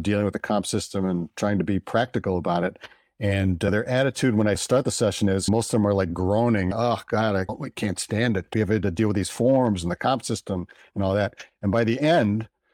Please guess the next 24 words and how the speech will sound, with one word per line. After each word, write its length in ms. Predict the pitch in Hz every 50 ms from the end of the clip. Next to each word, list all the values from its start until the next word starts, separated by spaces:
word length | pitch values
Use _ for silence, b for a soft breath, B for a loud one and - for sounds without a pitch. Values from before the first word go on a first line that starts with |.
| _ - -
there 100 | 107 110
might 160 | 127 143 135
be 60 | 135
some 280 | 113 - - 127 127 135
of 60 | 131
them 180 | 135 143 147 131
that 200 | 127 120 117 107
might 240 | 110 110 120 110
be 200 | - 123 117 113 - -
convinced 480 | - 113 104 90 104 117 135 131 - -
that, 280 | 117 110 101 - -
uh, 40 | 110
yeah, 160 | 110 110 110
maybe 280 | 110 113 117 120 110 120
we 60 | 104
should 240 | 101 - - 113 107
be 80 | 120
doing 380 | 107 104 113 117 117 120 120 -
workers' 260 | - 117 120 104 101 -
comp, 280 | - - 120 117 -
but 80 | - 110
there's 120 | 113 104
still 220 | - - - 170 160
some. 260 | - - 160 139